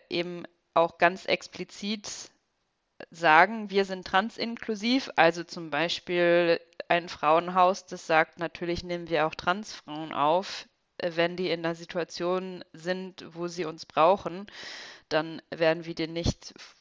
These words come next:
vor die Tür stellen." Ähm, und gegen solche Organisationen gehen,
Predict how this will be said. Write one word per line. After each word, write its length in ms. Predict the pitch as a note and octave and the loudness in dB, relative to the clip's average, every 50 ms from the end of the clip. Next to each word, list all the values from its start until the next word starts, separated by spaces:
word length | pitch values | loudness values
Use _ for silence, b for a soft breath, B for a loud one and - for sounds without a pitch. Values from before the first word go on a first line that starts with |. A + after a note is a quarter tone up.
| _ _ | _ _
vor 200 | - - D#3+ D#3 | -6 -6 -6 -6
die 120 | D#3 D#3 | -6 -10
Tür 280 | - - G#3+ G#3 G#3 G#3+ | -10 -6 -4 -2 -2 -2
stellen." 560 | - - - D#3+ D3 D3 D#3 E3 F#3 G3 G3 _ _ _ _ _ _ _ _ _ _ _ _ _ _ _ _ _ _ _ - - B B B B B B B B B B B B _ _ | -4 -2 2 4 4 6 4 4 2 -2 -10 _ _ _ _ _ _ _ _ _ _ _ _ _ _ _ _ _ _ _ -16 -16 B B B B B B B B B B B B _ _
Ähm, 340 | - F#3 F#3 F3+ F3+ F#3 F#3 - | 4 6 6 6 4 0 -6 -6
und 200 | - G3 F#3+ F3+ | -4 -4 -4 -4
gegen 220 | - G3 F#3+ G3 F3+ | -4 -4 -4 -4 0
solche 420 | F#3 F3+ F3+ F#3 - A3+ - - | 2 2 2 2 2 2 4 6
Organisationen 1200 | F#3+ G3 G3 G3+ G3 G3 G3 F3+ F#3 F#3 F#3 - - - F#3+ F3 F3+ F#3 F#3+ F#3 F#3 F#3 F#3 E3+ - _ - - - | 6 6 6 4 0 -2 0 2 2 2 2 2 -4 -4 -2 -2 -2 -2 -2 -4 -8 -10 -10 -12 -16 _ -20 -18 -10
gehen, 480 | - F3+ F3 F3 F3 F3+ F3 F3 F3 | -6 -2 0 0 0 -2 -4 -8 -8